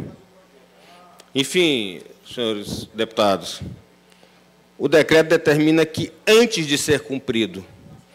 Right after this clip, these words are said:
não que não seja cumprido, seja comunicada a ceplan e a P G E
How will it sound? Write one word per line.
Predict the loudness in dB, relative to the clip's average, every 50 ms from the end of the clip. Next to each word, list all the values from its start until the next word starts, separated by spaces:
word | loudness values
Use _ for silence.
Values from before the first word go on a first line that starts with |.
| _ _ _ -20 -18 -8
não | -2 2 4 4 4 4
que | 4 2
não | 2 2 2 2
seja | 2 2 2 2 4 2 2
cumprido, | 2 0 -2 0 0 2 2 4 2 2 0 -4 -6 -6 -10 -18 -20 -20 -20 -20 -20 _ _ _ _ _ _ _ _ _ _ _ _ _ _ _ _ _ _ -14 -8
seja | -4 0 4 6 6 6 6 4 2 2 2 0 -4 -12 -20 -20 -20 -20 -20 _ _ _ _ _ _
comunicada | -6 -2 -2 0 -2 -2 -2 0 0 0 0 0
a | -2
ceplan | 0 2 0 2 2 2 4 4 2 2 -2 -6 -12 -20 -12 -8
e | -6
a | -6
P | -4 -2 -2 -2
G | -2 0 0
E | 0 0 -2